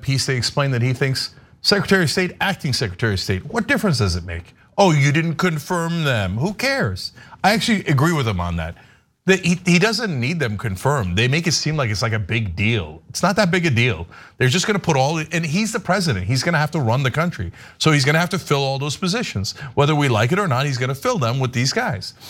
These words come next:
And now, why do I call them ghouls and goblins? Because I disagree with them on policy? No,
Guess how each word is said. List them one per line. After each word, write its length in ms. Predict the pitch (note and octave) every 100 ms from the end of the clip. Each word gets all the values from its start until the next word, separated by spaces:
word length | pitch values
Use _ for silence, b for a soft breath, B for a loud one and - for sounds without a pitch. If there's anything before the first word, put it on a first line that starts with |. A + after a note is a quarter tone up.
| B B
And 80 | F#3+
now, 100 | G3
why 160 | G#3+
do 100 | A#3+
I 80 | A3+
call 160 | F#3+ G#3
them 160 | F#3+
ghouls 220 | F3+ F3+ E3
and 100 | E3
goblins? 260 | C#3+ G#2
Because 160 | G#2 A#2
I 100 | A#2+
disagree 340 | B2 A#2+ B2+
with 100 | C#3
them 160 | B2 A#2
on 160 | F2+
policy? 480 | - A#2 E3+ - F3+
No, 360 | G#3 C#4 A3